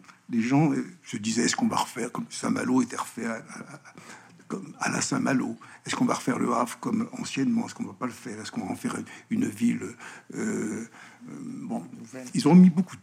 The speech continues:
Speaker 1: temps, sept ans. Donc, si vous voulez,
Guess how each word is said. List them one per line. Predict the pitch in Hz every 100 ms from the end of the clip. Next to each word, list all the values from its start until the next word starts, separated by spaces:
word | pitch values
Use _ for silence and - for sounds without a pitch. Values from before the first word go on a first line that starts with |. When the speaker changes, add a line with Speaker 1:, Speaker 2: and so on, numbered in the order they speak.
| -
Speaker 1:
temps, | 143 180
sept | 175 - - 135 -
ans. | - - - 117
Donc, | 135 170 185 - - - - - - _
si | - 147
vous | 147
voulez, | 147 147 151 170